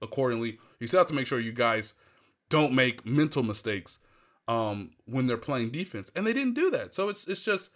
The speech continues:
it's a credit to the Chiefs defense. I know it's a sixteen point, like, <sniffs> win, but you can kind of still appreciate what the team is doing given all the unusual circumstances.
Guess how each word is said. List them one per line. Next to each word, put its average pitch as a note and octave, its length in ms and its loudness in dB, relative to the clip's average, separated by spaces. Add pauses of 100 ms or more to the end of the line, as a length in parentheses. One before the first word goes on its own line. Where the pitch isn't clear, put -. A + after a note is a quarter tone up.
(380)
it's C3 120 -12
a C3+ 40 -4
credit A3 360 4
to E3 160 2
the D3 120 4
Chiefs C#3 280 -4
defense. C#3+ 480 -6 (100)
I B2 60 0
know D#3+ 140 2
it's E3+ 100 -2
a C3+ 40 -4
sixteen D#3 360 -4
point, C#3+ 320 0
like, A2+ 240 0 (260)
<sniffs> - 220 -12
win, B2+ 460 4 (100)
but C#3+ 400 8 (1200)
you E3 140 -4
can F3+ 180 0
kind G3+ 320 8
of D3+ 100 6
still D3+ 520 4 (340)
appreciate C3 720 0
what B2+ 160 0
the B2 80 -4
team B2+ 240 -2
is A2 100 -2
doing A#2 360 -2
given C3+ 340 -2
all A#2+ 160 2
the G#2+ 380 -4
unusual A2+ 420 0
circumstances. C3 640 -4